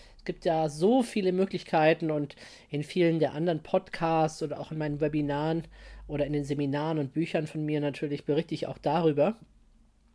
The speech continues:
sodass ich heute den Fokus mal legen möchte auf einen Punkt. Einen Punkt, der mir extrem wichtig erscheint, wenn wir im Leben das verwirklichen wollen, das erreichen wollen, was wir uns erträumen,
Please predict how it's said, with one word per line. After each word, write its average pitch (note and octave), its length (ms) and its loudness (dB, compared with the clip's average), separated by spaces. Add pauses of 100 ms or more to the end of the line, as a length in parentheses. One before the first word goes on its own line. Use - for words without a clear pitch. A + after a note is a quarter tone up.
(160)
sodass F3+ 380 -2
ich G3+ 240 -2
heute G#3+ 400 4 (560)
den F3+ 160 4
Fokus B3 500 0
mal G#3+ 200 0
legen G3 340 4
möchte F3+ 640 2 (480)
auf E3 480 0 (200)
einen G#3 500 4
Punkt. - 680 6 (320)
Einen A3+ 380 2
Punkt, A3 400 2
der F#3 100 2
mir F3+ 300 0
extrem A#3+ 600 -4
wichtig B3 360 -2
erscheint, D#3 580 -2 (480)
wenn E3+ 220 2
wir F3+ 180 6
im E3 160 -2
Leben G3+ 380 2
das G3+ 320 -2
verwirklichen G#3 760 -2
wollen, G3 320 2
das F#3 220 -4
erreichen F3+ 440 -4
wollen, F3+ 340 2 (520)
was E3 240 0
wir E3 160 0
uns D#3+ 260 -4
erträumen, F#3 760 -2